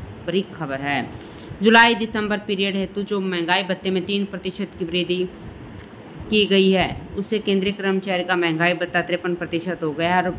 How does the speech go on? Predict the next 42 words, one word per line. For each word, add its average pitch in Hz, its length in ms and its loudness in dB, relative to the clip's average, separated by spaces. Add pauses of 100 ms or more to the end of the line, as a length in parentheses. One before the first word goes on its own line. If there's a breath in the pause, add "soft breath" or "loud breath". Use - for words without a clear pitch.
(140)
बढ़ोतरी 180 540 0
एक 180 240 0
जुलाई 165 260 2
दो 170 100 0
हज़ार 165 200 0
चौबीस 151 360 -4
से 160 120 -4
लागू 147 380 -2
मानी 156 320 4
जाएगी। 139 500 0 (500 loud breath)
दोस्तों, 269 240 6
कर्मचारी 240 520 6
और 240 80 -2
पेंशनर्स 208 420 0
को 214 120 -4
अक्टूबर 202 360 -4
के 202 160 -4
वेतन 185 300 -2
के 185 160 -2
साथ 185 260 -2
तीन 185 180 2
महीने 180 340 2
का 180 260 2
एरियर 175 300 0
भी 160 160 2
दिया 147 220 0
जाएगा। 156 340 0
दिवाली 160 340 2
से 165 180 -2
पहले 156 280 0
एक 135 320 -6
बड़ी 160 240 2 (480 loud breath)
राहत 190 300 4
के 190 140 2
रूप 175 220 0
में 165 80 2
यह 165 320 2
अब 160 280 -2 (200)
देखा 160 300 2 (200)
जा 165 220 4
रहा 139 240 2
है। 156 300 0